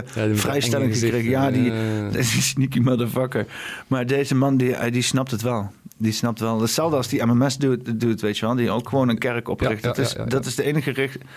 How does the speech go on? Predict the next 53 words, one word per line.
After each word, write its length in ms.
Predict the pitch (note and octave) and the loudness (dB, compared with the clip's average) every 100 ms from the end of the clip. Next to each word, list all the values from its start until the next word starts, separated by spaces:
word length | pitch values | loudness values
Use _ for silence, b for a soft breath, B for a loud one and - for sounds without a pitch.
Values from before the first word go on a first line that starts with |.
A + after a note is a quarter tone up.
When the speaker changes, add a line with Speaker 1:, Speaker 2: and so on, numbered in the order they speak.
| B B B B | B B B B
Speaker 2:
dat 120 | B2 | -4
is, 120 | - - - - A2+ B2 B2 | -4 -10 -16 -6 -6 -4 -6
daar 100 | - | -6
kunnen 200 | - D#3 | -2 0
ze 80 | C3 | 2
niet 80 | C3+ | 2
aankomen 360 | C3+ D3+ C3 A#2 | 2 0 2 0
op 120 | A2+ | 2
een 60 | |
of 40 | A2+ A2 | 0 2
andere 40 | |
manier. 140 | A#2 A2+ | 2 2
Ze 80 | C#3 | 2
weten 280 | D3+ E3+ C#3+ | 0 0 -2
dat 120 | C3 | 0
ze 100 | C#3+ | 0
niet 180 | E3 E3 | 0 2
kunnen 220 | E3 C#3 | 0 2
komen 320 | E3 D3+ D3 | 0 0 0
aan, 200 | C3 C3+ | 2 2
Speaker 1:
Ja, 80 | B2+ | 2
ja. 60 | |
Speaker 2:
aan 140 | C3+ C3 | 0 0
religie 540 | C3+ C3+ B2+ E3 G#3 B B B B B B | 0 0 0 0 0 B B B B B B
en 140 | - C3 | 0 2
nog 160 | D3+ | 2
iets. 340 | D#3+ D#3 - - | 0 0 -4 -4
En, 240 | - C3+ C#3 | -2 0 2
eh, 140 | B2+ | 2
en 140 | B2+ | 2
dan, 240 | B2+ B2+ B2+ | 4 4 4
eh, 260 | B2+ B2 | 4 0
en, 200 | - A#2+ | 2 2
eh, 480 | B2 A#2+ A#2 A#2 - | 4 2 2 0 0
en, 180 | A#2+ A2+ A2+ | 0 0 0
want 200 | A#2 - | -2 0
anders 280 | B2 A#2+ | 0 -2
krijg 220 | - A#2+ - | -2 -6 -4
je 100 | F#2 | -6
opstand. 540 | G#2+ - A2+ F2 - - B B B B - | -6 -4 -4 -6 -10 -20 B B B B -2
Speaker 1:
De 60 | B2 | 2
eerste 280 | C3 A#2+ | 2 0
paar 180 | - A#2+ | -2 0
lezingen 540 | A#2 A#2+ A#2+ A#2 A2 G2+ | 2 2 2 2 2 -2
voordat 320 | - A2+ A2 | 0 2 2
ik 100 | A#2 | 0
nog 120 | A2 | -2
daar 220 | G2+ A2 | 0 0
was, 220 | G#2+ G#2 | 0 -4
waar 140 | - G2+ | -2 -2
we 80 | G2 | -2
gisteren 320 | G#2 - G#2 | -2 -2 0
waren 260 | G2+ G2 G2 | 0 0 -2